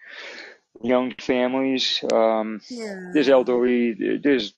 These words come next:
Speaker 1: a lot of Spanish, um, a lot of Asians, a lot of white, a lot of black, just diverse area. But where I gotta go get cigarettes is, is a nice, like, uh, it's not a park, but it might as well be.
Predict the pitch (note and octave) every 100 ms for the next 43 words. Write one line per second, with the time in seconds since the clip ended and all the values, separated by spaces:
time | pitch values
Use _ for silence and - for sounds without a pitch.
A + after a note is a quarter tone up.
0 | - C#3 C#3 A2+ - C3+ - A#2+ B2+ -
1 | - _ _ _ - - - - _ -
2 | - A2+ A2 A2+ A2 A#2+ A#2 A#2+ A2+ A#2+
3 | A#2+ A#2 A#2+ A2+ G#2 A#2+ A#2+ B2+ - -
4 | - A#2+ B2 B2 C3 - - - _ _
5 | _ - - - _ - - - _ C3+
6 | G2+ A2 - G#2+ - - C3+ - C3+ B2
7 | - - - C#3 C3 C3+ B2+ B2 A#2+ -
8 | C#3 A#2+ A#2 A2+ - G#2+ A#2 G2 A2+ A#2
9 | A#2 A2+ A#2+ A#2 A2+ - A#2 A#2+ B2 -
10 | - - - C3+ A#2+ - - B2 A#2 -
11 | C3 A2+ A#2+ B2 B2 C3